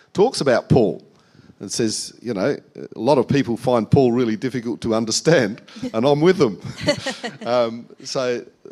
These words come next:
Speaker 1: th-, there is that. But, uh, just as a side note, it's interesting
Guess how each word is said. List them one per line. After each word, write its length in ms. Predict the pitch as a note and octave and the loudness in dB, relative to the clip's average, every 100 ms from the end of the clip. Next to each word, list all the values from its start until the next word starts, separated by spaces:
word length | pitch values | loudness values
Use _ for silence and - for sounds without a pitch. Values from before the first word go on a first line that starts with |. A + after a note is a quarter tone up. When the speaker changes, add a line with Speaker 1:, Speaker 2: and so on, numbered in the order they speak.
| - | -20
Speaker 1:
th-, 240 | D2 A2 - | -20 -20 -12
there 140 | A#2 C#3+ | -4 -4
is 140 | C3 | 0
that. 260 | D3 - - | 0 0 -2
But, 180 | A#2 B2 | -4 0
uh, 260 | A#2 A2 - - | 2 0 -2 -4
just 220 | D3 - | -4 -4
as 100 | A2+ | -6
a 60 | |
side 340 | A#2 C3+ C#3+ B2 | -2 2 2 2
note, 280 | G#2 G2 - | 0 -2 -4
it's 220 | - F#2+ | -14 -8
interesting 540 | C3 - A#2+ - G#2 | -6 -6 -6 -6 -8